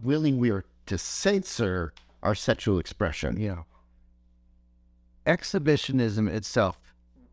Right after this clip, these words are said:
Speaker 2: when you say someone's an ex-, exhibitionist, it did mean in the past, it was pathological.
Speaker 1: Right.
Speaker 2: And it was somebody
Speaker 1: Mental illness.
Speaker 2: Right.
Speaker 1: Right.
Speaker 2: Do we use the same word now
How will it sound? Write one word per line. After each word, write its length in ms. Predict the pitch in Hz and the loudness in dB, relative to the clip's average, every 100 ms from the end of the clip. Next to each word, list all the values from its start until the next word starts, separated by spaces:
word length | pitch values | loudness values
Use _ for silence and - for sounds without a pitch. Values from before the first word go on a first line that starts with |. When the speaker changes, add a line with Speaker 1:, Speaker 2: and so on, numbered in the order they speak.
| _ _ _ _ _ _ _ - | _ _ _ _ _ _ _ -4
Speaker 2:
when 220 | 131 135 | 2 4
you 120 | 131 | 4
say 320 | 120 - 160 | 2 0 2
someone's 380 | 160 165 143 127 | 2 2 4 4
an 100 | 123 120 | 2 0
ex-, 300 | 123 - - - | -2 -4 -14 -4
exhibitionist, 1200 | 131 - - 110 120 113 - 87 65 - - - - _ _ _ _ _ _ _ - | -2 0 -4 -2 0 0 0 -2 -2 -10 -18 -20 -20 _ _ _ _ _ _ _ -2
it 300 | 139 - 107 | 0 0 0
did 240 | 147 175 | 2 2
mean 500 | 131 120 104 92 113 - | 2 2 2 2 0 0
in 140 | 110 | 0
the 80 | 107 | 0
past, 420 | 92 90 87 - - | 0 -4 -6 -8 -6
it 80 | 139 | -2
was 180 | 135 143 | 0 0
pathological. 1000 | - 131 117 107 101 101 110 95 98 92 | 0 0 2 0 0 -2 -4 -4 -4 -4
Speaker 1:
Right. 180 | 110 117 | 2 4
Speaker 2:
And 100 | 120 | 4
it 140 | 117 - | 0 -2
was 320 | 110 101 - | -4 -6 -12
somebody 460 | - - 120 117 107 | -8 -2 0 0 2
Speaker 1:
Mental 420 | 123 147 131 139 | 2 2 2 0
illness. 420 | 107 123 117 117 | 0 0 0 0
Speaker 2:
Right. 360 | 123 117 95 90 | 0 0 0 -6
Speaker 1:
Right. 280 | - 95 87 - _ _ _ _ _ _ - | -6 -6 -6 -10 _ _ _ _ _ _ -2
Speaker 2:
Do 120 | 147 | 0
we 180 | 151 165 | 2 2
use 380 | 160 202 262 | 2 2 2
the 100 | - | 0
same 420 | 202 - 135 120 113 | 0 2 2 4 2
word 300 | 110 101 90 | 2 0 0
now 440 | 92 85 76 78 | -2 -2 -6 -10